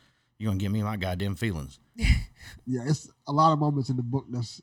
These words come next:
Speaker 3: just like that where it's like, "Holy crap, man."
Speaker 1: He does a great fucking job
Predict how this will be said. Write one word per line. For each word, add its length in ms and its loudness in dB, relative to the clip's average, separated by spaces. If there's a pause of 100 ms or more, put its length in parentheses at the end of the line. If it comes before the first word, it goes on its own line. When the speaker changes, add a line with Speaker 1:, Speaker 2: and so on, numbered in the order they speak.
Speaker 3:
just 300 6
like 220 2
that 240 4
where 180 -4
it's 140 -10
like, 140 -12
"Holy 760 -4
crap, 460 -8
man." 160 -16
Speaker 1:
He 80 -2
does 240 -4
a 40 -4
great 360 -4
fucking 300 -6
job 420 -4